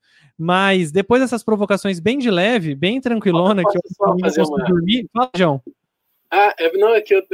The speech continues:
Speaker 2: achei interessante porque, assim, a, essa, a minha fala, né, essa parte da, do, do Operin e Haldane, né, da,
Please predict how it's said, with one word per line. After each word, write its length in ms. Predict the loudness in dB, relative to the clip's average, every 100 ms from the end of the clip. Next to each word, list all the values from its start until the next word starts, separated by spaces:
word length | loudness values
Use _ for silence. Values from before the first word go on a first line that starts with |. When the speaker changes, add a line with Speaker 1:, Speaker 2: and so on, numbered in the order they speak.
| -2
Speaker 2:
achei 240 | -2 -2
interessante 540 | 0 0 0 -2 -8 -4
porque, 260 | -2 0
assim, 420 | 0 -2 -8 -12 -14 _ _ _ _ -10
a, 320 | -8 -6 -8
essa, 380 | -8 -6 -4 -4
a 120 | -2
minha 220 | -2 0 -2
fala, 640 | -4 -2 2 2 0 -2 -12
né, 420 | -12 -8 -8 -6 -8
essa 220 | -6 -4
parte 420 | 0 0 0 -4
da, 500 | -2 -2 -4 -6 -10 -14 _ _ _ _ _ _ -6
do, 260 | 0 0
do 100 | 2
Operin 400 | 2 2 0 0
e 40 | -2
Haldane, 720 | -2 -4 -2 -2 0 0 -2
né, 180 | -4 -2
da, 460 | -2 -2 -4 -8